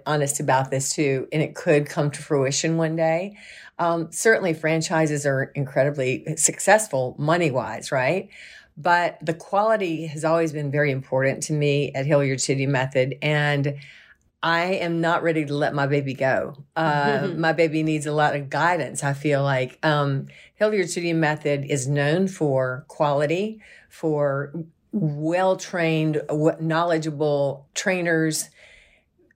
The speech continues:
Speaker 1: We know we're top shelf. That was my goal in the beginning.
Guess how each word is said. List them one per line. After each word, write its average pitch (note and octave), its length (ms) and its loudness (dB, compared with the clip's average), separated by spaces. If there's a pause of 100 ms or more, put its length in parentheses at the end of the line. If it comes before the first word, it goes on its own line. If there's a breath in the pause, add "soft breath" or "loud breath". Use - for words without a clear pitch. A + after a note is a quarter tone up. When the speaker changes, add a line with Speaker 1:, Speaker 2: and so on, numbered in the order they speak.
(120)
Speaker 1:
We G3 280 0
know F#3 280 4
we're E3+ 220 0
top D#3+ 320 -4
shelf. D3 540 -2 (220)
That F3 360 2
was D#3 140 -2
my D#3 160 0
goal D3 260 0
in D3 80 0
the C#3+ 60 -4
beginning. C#3+ 640 -2